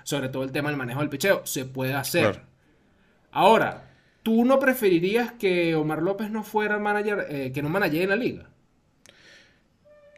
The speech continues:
Speaker 1: ¿No afecta?
Speaker 2: Mira, mira, yo, yo prefiero, que es lo mismo que pasa con los jugadores, yo prefiero que ellos vengan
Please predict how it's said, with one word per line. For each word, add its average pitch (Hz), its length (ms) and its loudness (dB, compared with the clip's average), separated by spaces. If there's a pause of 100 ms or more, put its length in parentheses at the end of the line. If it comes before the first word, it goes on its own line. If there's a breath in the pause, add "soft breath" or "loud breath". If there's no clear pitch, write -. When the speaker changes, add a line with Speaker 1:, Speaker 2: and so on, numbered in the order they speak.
(560)
Speaker 1:
¿No 156 100 -2
afecta? 175 360 0
Speaker 2:
Mira, 117 260 2 (960)
mira, 127 260 4
yo, 151 480 2
yo 147 180 2
prefiero, 196 640 2
que 131 180 2
es 131 100 0
lo 147 120 2
mismo 160 240 0
que 160 100 -4
pasa 127 240 -2
con 160 120 -2
los 123 80 -2
jugadores, 147 600 -2
yo 113 180 -6
prefiero 135 300 0
que 117 100 -4
ellos 117 200 -2
vengan 208 480 -4